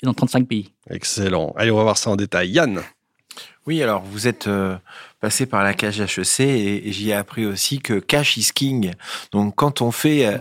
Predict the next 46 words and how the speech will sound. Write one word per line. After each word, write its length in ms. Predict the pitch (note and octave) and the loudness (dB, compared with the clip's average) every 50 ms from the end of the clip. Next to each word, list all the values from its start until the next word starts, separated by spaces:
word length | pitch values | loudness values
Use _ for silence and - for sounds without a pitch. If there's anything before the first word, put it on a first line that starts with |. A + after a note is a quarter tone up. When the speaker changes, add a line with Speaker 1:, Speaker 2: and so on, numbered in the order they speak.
| A2+ - | -6 -6
Speaker 3:
un 80 | A#2 | -4
métier 340 | A#2 A#2 A#2 A2+ - D3+ D3 | -2 -2 -2 -2 -2 -2 -2
comme 240 | - B2+ A2 A2+ A2+ | 0 -2 -2 -2 -2
le 80 | A2+ | -2
vôtre, 300 | A2+ A2+ C3+ D#3 C#3+ - - - | -2 -2 -2 -2 -2 -4 -8 -8
que-, 140 | - - A#2 A2 | -4 -4 -2 -2
quelle 160 | - - B2 | 0 0 2
est 80 | C3 | 2
la 140 | B2+ B2 A2 | 2 2 0
complexité 760 | - A#2+ A2+ - - A#2 - - - B2 A2+ - D#3 D#3 D3 - - - - - - - _ | 0 -2 -4 -4 -4 -4 -4 -4 -6 -8 -4 0 0 0 0 -4 -10 -16 -18 -18 -20 -12 _
par 100 | - G2+ | 0 2
rapport 340 | G#2 G2+ - C3 A#2+ A2 | 2 2 2 2 2 2
au 60 | G#2+ G2 | 2 0
CAPEX 420 | - A2+ - - D3 C#3 - - | -2 -2 0 -2 -2 -2 -2 -2
et 40 | A#2 | -2
aux 140 | G#2+ G#2+ A2 | -2 0 -2
OPEX 420 | A2 G#2 - C3+ C#3 C3 - - | -2 -2 -2 -2 -2 -2 -4 -4
aujourd'hui 340 | A2+ G#2+ G#2 G2+ G#2+ B2+ C#3 | -2 0 0 0 0 0 -2
sur 220 | - - A#2 G#2+ | 0 0 0 0
des 100 | G#2 G#2 | 0 0
formules 380 | - - G#2+ G#2 B2 C3+ B2+ G#2 | 0 0 0 0 2 0 0 0
d'abonnement, 520 | G#2 A2 G#2+ A2 A2+ A#2 B2 C3 C#3+ C#3+ | 0 0 2 2 0 0 0 0 0 0
notamment 360 | B2+ G#2+ G2 - G2 G2 G2 | 0 -2 -2 -2 -2 -2 -2
sur 180 | F#2+ - - G2 | -4 -4 -4 -2
l'énergie, 540 | G2 G2+ G2 G2 F#2+ F#2+ F#2+ G#2+ D3 E3+ - _ - - - - - - - - - | -2 0 0 2 2 2 0 0 -2 -2 -4 _ -18 -20 -20 -20 -20 -20 -20 -14 -6
euh, 200 | - G2+ G2+ G2 | -2 -2 -2 0
par 160 | F#2+ - G2+ | 0 0 0
rapport 200 | F#2+ F#2 - C3 | 0 2 2 0
à 40 | A#2+ | 0
des 160 | G#2 G2 F#2+ | 0 0 -2
investissements 580 | F#2+ F#2 F#2+ F#2+ - - - - - C#3+ D3 C#3 | -2 -2 -2 -2 -4 -4 -6 -4 -2 0 0 0
que 40 | A2+ | 0
vous 60 | G2+ | 0
devez 220 | F#2+ F#2+ F#2 F#2+ | 0 0 0 0
faire, 300 | F#2 - - B2+ A#2+ A2 | -2 -2 -4 -4 -4 -4
euh, 240 | G2 F#2+ F2+ F2 F2 F2 - - - - - - _ _ - | -4 -4 -4 -4 -6 -8 -10 -16 -20 -20 -20 -20 _ _ -10
euh, 400 | G2 F#2 F#2 F2 E2+ F2+ F#2 F2 | -8 -6 -6 -6 -6 -6 -8 -4
de, 240 | F2 F#2+ F#2 F2 F2 | -2 -2 0 0 0
de 100 | F2 F#2 | -2 -2
votre 240 | F#2 G#2 G#2 - | 0 0 -2 -2
côté ? 380 | - G#2 F#2+ - G2+ G2 G#2 - _ _ _ _ _ _ _ _ _ - | -2 -4 -2 -2 -4 -6 -6 -10 _ _ _ _ _ _ _ _ _ 0
Speaker 1:
Alors, 240 | C#3 C3+ C3 - - - | 2 2 2 0 -2 -4
euh, 360 | D#3+ E3+ D3 C#3 C3+ C3 C3 B2+ C3 B2 - _ _ _ - - - - - - - - - - - | -2 0 2 2 2 2 2 2 2 0 -2 _ _ _ -20 -20 -20 -20 -20 -20 -20 -20 -20 0 2
aujourd'hui, 440 | E3+ F3+ E3 E3 D3 D3 D#3+ G#3 A3+ | 2 4 4 2 0 2 0 2 2
en 100 | G3 E3+ | 2 0
fait, 360 | - - D#3 E3 - _ - | 0 0 -2 -2 -2 _ 0